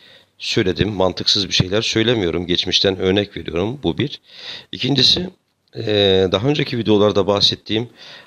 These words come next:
abonesi çok olan, e, bazı arkadaşların ki aboneleri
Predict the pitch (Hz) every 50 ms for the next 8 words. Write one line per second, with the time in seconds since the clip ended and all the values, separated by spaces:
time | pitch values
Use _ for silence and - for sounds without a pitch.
0 | _ - 90 90 92 104 113 110 - 127 - - 147 143 - 113 95 90 82 80
1 | 80 - - _ - - - - - - - - 92 101 107 101 87 82 - -
2 | 90 87 - 90 82 80 - - - - 82 101 120 131 - - 131 92 90 85
3 | - - - - - 101 98 85 85 82 80 85 85 98 - -